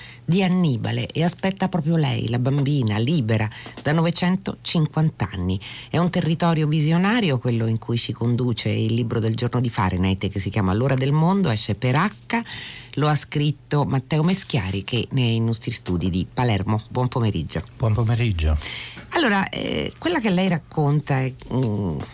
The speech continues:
Speaker 1: un viaggio, una quest, a dire il vero, una missione, così come si compivano nelle narrazioni epiche. Una bambina, una bambina cresciuta dai lupi nei boschi, salvo un periodo di cattività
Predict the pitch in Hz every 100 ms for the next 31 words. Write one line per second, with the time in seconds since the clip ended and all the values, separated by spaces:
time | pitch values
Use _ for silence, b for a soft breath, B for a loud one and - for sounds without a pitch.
0 | - 151 165 202 143 120 110 117 - -
1 | 110 131 135 - 202 - - - 87 -
2 | 113 107 101 101 104 92 85 85 98 92
3 | 95 110 - - 151 120 113 104 - 110
4 | 127 - 120 110 - - 107 117 113 113
5 | 110 101 B B B B B B 165 180
6 | 175 160 151 151 - 143 143 135 95 95
7 | 101 - 110 113 123 131 135 202 185 104
8 | 95 87 107 107 110 101 98 - - 127
9 | 113 101 B B B B 123 151 151 151
10 | 135 - 196 - 120 131 117 117 135 107
11 | - - 120 - 104 113 107 104 104 98
12 | 117 107 104 98 95 95 95 - 110 95
13 | -